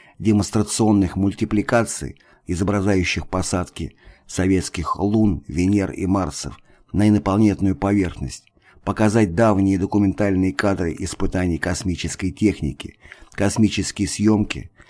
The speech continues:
свободное парение над планетой космонавтов, панорамы планет, стыковки, эффектно снятые старты и мягкие приземления, то средний россиянский гражданин, пожалуй, что и вздохнет. Во,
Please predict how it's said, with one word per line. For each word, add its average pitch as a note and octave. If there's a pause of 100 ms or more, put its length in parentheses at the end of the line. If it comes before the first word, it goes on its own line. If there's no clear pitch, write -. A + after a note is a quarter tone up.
(140)
свободное G2+
парение G#2
над F#2
планетой G2
космонавтов, F2+ (480)
панорамы G#2
планет, F2+ (320)
стыковки, - (220)
эффектно G#2+
снятые G2+
старты G#2+
и D#2+
мягкие F2
приземления, F#2 (540)
то A2+
средний A2+
россиянский G2+
гражданин, G2+
пожалуй, F#2+
что F#2+
и F#2+
вздохнет. F2+ (760)
Во, F2